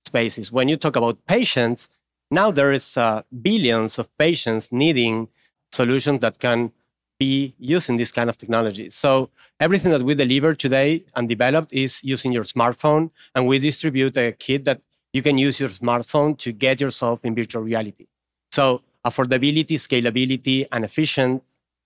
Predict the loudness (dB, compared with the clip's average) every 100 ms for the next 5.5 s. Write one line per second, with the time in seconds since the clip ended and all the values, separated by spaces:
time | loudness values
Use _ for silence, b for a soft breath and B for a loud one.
0 | _ -2 0 -2 0 0 0 -2 -2 -2
1 | -4 0 2 2 0 -2 -2 -4 -2 -2
2 | -2 0 2 0 0 -6 -6 -10 -14 _
3 | _ _ _ _ -4 -2 -2 -4 -6 -10
4 | -16 _ -2 0 2 -2 -2 -2 0 -4
5 | -6 0 0 0 -4